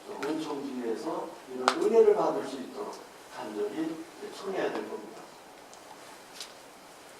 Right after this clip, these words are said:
그 다음에 우리가 받은 이런 은총을 더 발전시키기 위해서 뭐, 뭐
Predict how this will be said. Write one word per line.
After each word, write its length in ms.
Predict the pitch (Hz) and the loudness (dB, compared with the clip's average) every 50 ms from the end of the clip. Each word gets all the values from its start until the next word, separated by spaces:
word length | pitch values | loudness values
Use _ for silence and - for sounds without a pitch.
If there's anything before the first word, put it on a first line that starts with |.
| - - - - - - - - - - - - - - - - - | -18 -18 -18 -18 -20 -20 -20 -20 -20 -18 -18 -18 -18 -16 -16 -12 -8
그 80 | 165 151 | 2 6
다음에 640 | 143 139 139 139 147 151 151 151 151 151 - - - - - - - - - - - | 8 10 10 10 10 10 10 10 8 8 4 0 -4 -8 -10 -12 -10 -10 -8 -6 -4
우리가 320 | 135 135 135 135 139 139 - | -4 0 4 6 6 6 6
받은 380 | 156 151 147 147 147 139 143 | 6 4 4 4 4 4 4
이런 280 | 135 139 139 135 131 131 - 160 | 6 6 8 8 6 6 4 6
은총을 680 | 160 165 170 170 - - - - - - - - - - - - - | 6 6 6 4 4 4 4 4 4 6 6 6 4 4 2 -2 -2
더 220 | - 120 120 117 117 | -2 0 2 2 2
발전시키기 840 | 120 - 127 131 135 139 131 127 127 - - - 127 120 123 123 120 | 2 0 -2 2 2 4 4 4 2 -2 -4 -6 -8 -8 -8 -6 -2
위해서 440 | 117 113 107 - 170 175 170 - - - - - - - - - - - - - | -2 -2 -2 2 2 2 2 2 2 -2 -4 -8 -12 -14 -16 -16 -16 -16 -14 -10
뭐, 320 | - - - - - - - - - - - - - - - - - - - 202 | -8 -6 -6 -4 -6 -6 -8 -10 -12 -16 -16 -18 -18 -18 -18 -18 -18 -16 -8 -4
뭐 100 | 208 | -4